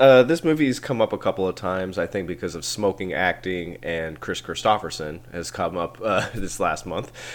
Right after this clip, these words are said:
Uh, but this one is Payback. I didn't check the, I didn't even check the year or who directed it, uh, but it stars Mel Gibson, and I think that's probably the most important component of, uh, <laughs> of the movie, <laughs> uh, because this,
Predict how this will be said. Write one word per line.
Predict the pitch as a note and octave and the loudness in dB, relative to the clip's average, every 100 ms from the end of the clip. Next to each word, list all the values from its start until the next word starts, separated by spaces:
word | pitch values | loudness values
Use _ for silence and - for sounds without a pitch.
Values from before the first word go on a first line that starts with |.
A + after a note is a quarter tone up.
| - - - | -16 -4 6
Uh, | B2 B2 | 10 10
but | A#2+ B2+ A2+ - | 8 6 4 4
this | E3+ F#3+ F3+ | 0 0 0
one | F3 D3+ | 2 2
is | G#2 A2+ G#2 | 2 0 0
Payback. | - E3 D#3 G2 F#2 G2 - | -2 0 2 6 6 4 2
I | G3 | 2
didn't | E3+ E3+ | 2 -2
check | - C#3+ C#3 | 0 0 0
the, | A2+ G#2 - | -4 -4 4
I | A#2+ | 4
didn't | D3 | 4
even | G#2 | 0
check | - G#2 G2+ | 0 0 0
the | |
year | F#2+ B2+ D3 D3 - | -4 0 0 0 0
or | A2 B2 B2+ B2 | 2 4 4 2
who | B2+ B2 | 0 -2
directed | A2+ G2+ F#2 - D2+ | 2 2 2 0 -8
it, | C#2 - - - | -8 -10 -16 -4
uh, | D#2+ D#2+ D#2+ | 0 2 0
but | D#2 F2+ E2+ | 2 2 2
it | G2 - | 2 2
stars | G#2+ G2+ F#2 | 4 4 4
Mel | F#2+ F2+ | -2 0
Gibson, | A2 A2+ - A#2+ A2 A2 | 2 2 2 -2 -2 -8
and | - F2 | -2 -2
I | |
think | E2+ C#4+ - | 0 -4 -2
that's | E3+ | -4
probably | - D#3 C3 | 2 2 2
the | A2 | 2
most | A2 A2 - | 4 4 2
important | F#2+ G#2+ E2+ F2+ | -4 0 0 -2
component | E2+ D#2 F2+ D#2+ D#2 - - - - | -8 -6 -6 -4 -8 -12 -20 -20 -6
of, | - F#2+ F#2+ G#2+ | 2 2 4 4
uh, | F2+ - - - - - | 4 2 -4 -12 -8 -8
<laughs> | - - C#3+ - | -8 -16 -8 -2
of | F2+ E2+ | -2 -2
the | |
movie, | F#2 F#2 G#2 C3+ - - | 0 2 4 2 0 -12
<laughs> | - - | -8 4
uh, | A#2+ A#2 | 8 10
because | A#2+ B2+ C3 G#2 | 8 2 0 0
this, | - G3+ - | 4 4 4